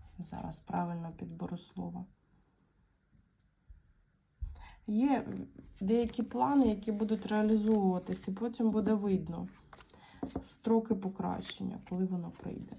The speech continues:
Трошки почекаємо. Марганець, найближчі дні. Прильот.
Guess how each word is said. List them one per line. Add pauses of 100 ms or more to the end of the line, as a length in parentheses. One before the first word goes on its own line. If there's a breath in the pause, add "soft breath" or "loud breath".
(140)
Трошки
почекаємо. (1300 loud breath)
Марганець, (260)
найближчі
дні. (2000)
Прильот.